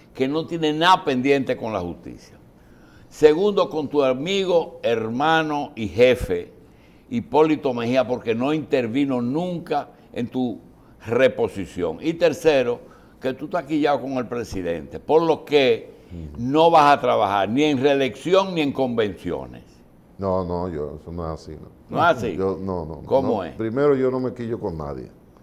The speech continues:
Speaker 1: ¿Perdón?
Speaker 2: No me quillo con nadie,
Speaker 1: No
Speaker 2: ni
Speaker 1: te
Speaker 2: con la
Speaker 1: quillo.
Speaker 2: justicia. Con el presidente Mejía me he reunido varias veces, varias veces. Es uno de los que está más interesado que yo ingrese otra vez al tren gubernamental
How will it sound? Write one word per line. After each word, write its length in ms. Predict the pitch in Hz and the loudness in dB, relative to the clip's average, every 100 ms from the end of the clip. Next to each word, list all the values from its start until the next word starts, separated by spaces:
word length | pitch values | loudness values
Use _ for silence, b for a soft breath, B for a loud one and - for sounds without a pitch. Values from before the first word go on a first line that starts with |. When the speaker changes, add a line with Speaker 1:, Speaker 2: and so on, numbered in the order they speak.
| b b | b b
Speaker 1:
¿Perdón? 380 | 120 147 185 190 - - - | 0 2 0 -2 -14 -18 -4
Speaker 2:
No 120 | 120 | 0
me 220 | 143 139 | 2 2
quillo 320 | 139 156 147 | 2 4 4
con 180 | 147 110 | 0 0
nadie, 360 | 107 104 82 69 - - - - - | 0 0 -2 -8 -16 -20 -20 -20 -12
Speaker 1:
No 100 | 87 | -8
Speaker 2:
ni 80 | 110 | -4
Speaker 1:
te 100 | 117 | 0
Speaker 2:
con 80 | 110 | 0
la 80 | |
Speaker 1:
quillo. 140 | 104 101 | -2 -6
Speaker 2:
justicia. 520 | - 143 165 160 143 - b b b b b b - - | -2 -2 -2 -4 -12 -14 b b b b b b -20 -10
Con 160 | 117 120 | -4 -2
el 80 | |
presidente 480 | 101 110 110 117 123 | 0 0 0 0 2
Mejía 300 | 127 123 127 | 2 2 0
me 120 | 123 117 | 0 0
he 20 | |
reunido 480 | 110 113 117 120 110 | 0 0 0 4 6
varias 300 | 110 120 110 | 6 6 4
veces, 360 | 131 - 120 - | 4 0 -10 -8
varias 360 | 82 196 113 101 | -4 0 0 0
veces. 380 | 113 127 - 113 - b b b | 0 -4 -8 -18 -20 b b b
Es 220 | - 113 | -4 -2
uno 280 | 135 139 135 | 0 2 4
de 60 | 127 | 4
los 120 | 120 | 4
que 80 | 101 | 2
está 220 | - 113 | 2 2
más 180 | 117 120 | 2 0
interesado 580 | 123 120 113 120 113 110 | 0 0 2 2 2 2
que 120 | 107 | 0
yo 300 | 107 110 107 - - - b b - | 0 0 0 -8 -20 -20 b b -10
ingrese 460 | 117 104 113 123 123 | -6 -2 2 2 2
otra 220 | 117 110 | 0 2
vez 260 | 107 113 107 | 4 4 4
al 80 | |
tren 220 | 90 113 117 | 2 -2 0
gubernamental 800 | 110 107 101 98 95 131 151 | 2 2 0 -4 -4 -2 -2